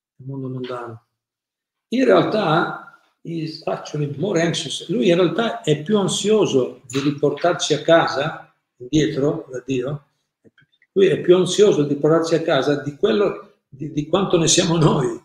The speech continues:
di quanto noi siamo ansiosi di andare. Lui è più ansioso di riportarci, di riportarci a casa più di quello che lo, che lo siamo noi.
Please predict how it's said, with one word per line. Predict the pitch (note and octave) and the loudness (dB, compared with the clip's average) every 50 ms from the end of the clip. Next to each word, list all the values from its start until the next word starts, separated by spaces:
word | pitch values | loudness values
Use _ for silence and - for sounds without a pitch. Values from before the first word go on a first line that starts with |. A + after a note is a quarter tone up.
| _ _ _ _ - - - - _ | _ _ _ _ -16 -16 -16 -16 _
di | - C3 | -14 -6
quanto | - E3+ E3 D#3 F3+ | -2 -2 -2 0 0
noi | G3 F#3+ | 0 0
siamo | - E3 D#3+ E3 | 0 0 0 2
ansiosi | D#3+ D3+ - - - F#3 E3 D3 C#3+ | 0 0 0 4 4 4 4 4 2
di | C3 | 0
andare. | B2+ B2+ C3 C3+ E3 D3+ B2+ A#2+ A2+ - - - _ _ _ _ _ _ _ _ _ _ _ _ _ _ | 0 0 0 2 2 2 2 0 -4 -8 -12 -18 _ _ _ _ _ _ _ _ _ _ _ _ _ _
Lui | - D#3+ F#3 F#3 | 2 4 6 6
è | D3+ B2+ | 4 2
più | - - F#3+ | 0 -2 -2
ansioso | F#3+ F3 - - F#3 F#3 E3 C3+ A#2+ C#3 D3 D3 C#3+ - - _ _ _ _ _ _ _ | -2 -2 -2 2 2 2 2 2 2 2 0 0 -2 -6 -16 _ _ _ _ _ _ _
di | - C#3 | -6 -4
riportarci, | C#3+ D3 C#3+ D3 D3+ C#3+ - - E3+ E3+ - - - - | -4 -4 -2 -2 -2 -2 -2 -4 -4 -2 -4 -6 -8 -10
di | - | -6
riportarci | C3+ C#3+ C#3 C3+ - C#3+ C#3+ - - E3+ - - - - C#3 | -6 -6 -6 -4 -6 -8 -6 -2 -2 -2 -2 -4 -4 -6 -6
a | C#3 | -6
casa | - - D#3 D#3 D#3 D3+ D3+ E3+ F#3 F3+ - - _ _ _ _ _ _ _ _ | -4 -6 -6 -4 -4 -2 -2 -2 -2 -2 -8 -16 _ _ _ _ _ _ _ _
più | - - G3+ G#3+ | -6 -4 -2 0
di | F#3 D#3 - | 0 0 2
quello | E3+ F3 F3+ F3 E3 C#3+ | 4 4 6 6 4 4
che | - D3+ | 2 2
lo, | D3 D3 | 0 0
che | - - - - - D3+ C#3+ - _ _ _ _ C3+ - - _ _ _ _ - | -2 -4 -10 -14 -16 -18 -20 -20 _ _ _ _ -18 -18 -18 _ _ _ _ -10
lo | C3 C3 | -8 -6
siamo | - - D#3 D3 C3+ C3 | -4 -2 -2 -2 -2 -4
noi. | C3 C#3 C3 A#2+ G#2+ | -4 -4 -6 -6 -8